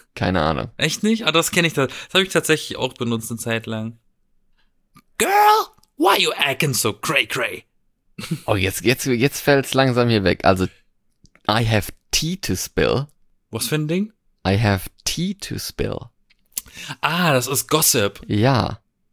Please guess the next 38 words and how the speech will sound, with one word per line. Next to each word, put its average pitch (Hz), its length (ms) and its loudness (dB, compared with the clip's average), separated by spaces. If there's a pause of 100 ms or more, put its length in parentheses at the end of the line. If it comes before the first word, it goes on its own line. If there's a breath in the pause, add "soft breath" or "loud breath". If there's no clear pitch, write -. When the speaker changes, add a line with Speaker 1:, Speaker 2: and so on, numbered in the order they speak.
(220)
Speaker 1:
Kenn 143 160 2
Speaker 2:
Spill 160 80 6
Speaker 1:
ich 165 60 4
Speaker 2:
the 165 80 4
Speaker 1:
nicht. - 120 0
Speaker 2:
tea. 135 320 -4 (260 soft breath)
Speaker 1:
Spill 110 380 4
the 117 80 4
tea, 107 380 2
ja. 85 240 0 (560 loud breath)
Speaker 2:
Ja, 147 200 2
Speaker 1:
By 127 60 2
the 135 40 0 (120)
Speaker 2:
den - 80 -2
Tee - 0 - (200)
Speaker 1:
Queen. 92 100 4
Speaker 2:
ausschütten. 101 500 0 (880 loud breath)
Speaker 1:
Ja, 95 260 2
nee, 98 180 2
kenn - 180 0
ich 104 120 -4
nicht. - 240 -8 (720 soft breath)
Mit - 140 -4
der 127 120 6
Speaker 2:
Ähm, 131 60 2
Speaker 1:
Queen 131 120 4
Speaker 2:
ja, 131 160 6
das, 127 280 0
Speaker 1:
beim 135 100 -2
Speaker 2:
das 151 120 2
Speaker 1:
Gossip. 107 160 4
Speaker 2:
ist 170 120 4
so 185 120 6
ein, 175 100 2 (260 loud breath)
das 143 220 -4
ist - 280 -6
besonders 151 840 0
verbreitet, 135 1600 -2